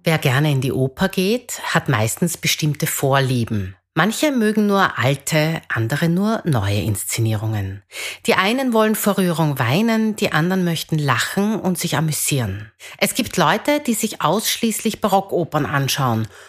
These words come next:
und Leute, die nur Puccini oder Mozart hören wollen. Und dann, und das ist eine ganz besondere Gruppe,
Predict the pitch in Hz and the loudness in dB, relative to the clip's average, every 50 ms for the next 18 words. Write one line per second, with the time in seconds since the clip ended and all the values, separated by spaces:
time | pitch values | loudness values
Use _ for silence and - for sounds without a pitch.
0 | - _ _ - 143 - 139 120 110 110 113 - - 180 202 208 196 - - 170 | -20 _ _ -4 -2 0 0 0 0 -2 -4 -2 -2 0 0 -2 -2 -2 -2 0
1 | 170 175 165 160 - - - - - - - 160 143 127 139 151 156 - 160 175 | 0 0 0 -2 -4 -8 -8 -6 -4 -2 0 0 0 2 0 0 0 0 0 0
2 | 190 185 185 208 220 214 - 160 151 - - 147 131 120 120 120 117 113 107 104 | 2 2 2 0 0 0 0 -2 -2 0 -2 -2 0 0 0 -2 0 0 0 0
3 | 98 95 92 95 - - - - - _ _ - 139 123 117 - _ _ - 95 | -2 -4 -8 -12 -16 -20 -20 -20 -20 _ _ -4 -4 -2 -4 -6 _ _ -4 -2
4 | 101 120 135 170 208 269 339 339 - _ _ _ _ _ _ _ _ _ - 135 | 0 0 0 2 0 0 -2 -4 -8 _ _ _ _ _ _ _ _ _ -6 -2
5 | - 135 127 113 - 151 123 - 131 127 120 - 117 117 110 - - - 113 - | 0 0 -2 0 -2 -4 -4 -2 -2 -4 -2 -4 -4 -4 -6 -6 -6 -6 -4 -2
6 | - 135 156 185 180 - 127 127 120 - - 117 110 - - 123 139 180 | 0 2 2 2 0 0 -2 -4 -4 -4 -6 -6 -6 -2 -2 0 0 -2